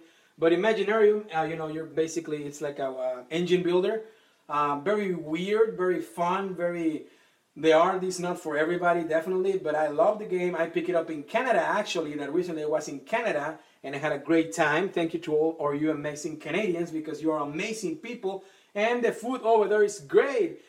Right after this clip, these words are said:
So I was in Canada recently, about two or three weeks ago, and I picked it up Imaginarium there on a gaming store, because probably as many of you do,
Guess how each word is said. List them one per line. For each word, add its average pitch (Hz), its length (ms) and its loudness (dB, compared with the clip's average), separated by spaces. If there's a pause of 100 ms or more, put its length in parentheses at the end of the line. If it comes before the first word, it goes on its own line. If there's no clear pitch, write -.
(160)
So 165 240 6
I 175 100 6
was 180 220 -2
in 160 100 -4
Canada 196 320 -2
recently, 185 420 -2
about 156 640 0
two 214 180 -6
or - 80 -2
three 185 100 -2
weeks 190 200 -2
ago, 226 380 2 (220)
and 151 140 -2
I 180 80 0
picked 202 220 0
it 190 40 0
up 190 140 -2
Imaginarium 165 580 0
there 170 280 -2
on 151 80 -4
a - 80 -4
gaming 233 320 -2
store, 220 240 -4
because - 480 -2 (240)
probably 233 400 2
as - 180 -2
many 202 380 2
of 160 180 4
you 180 120 4
do, 196 300 4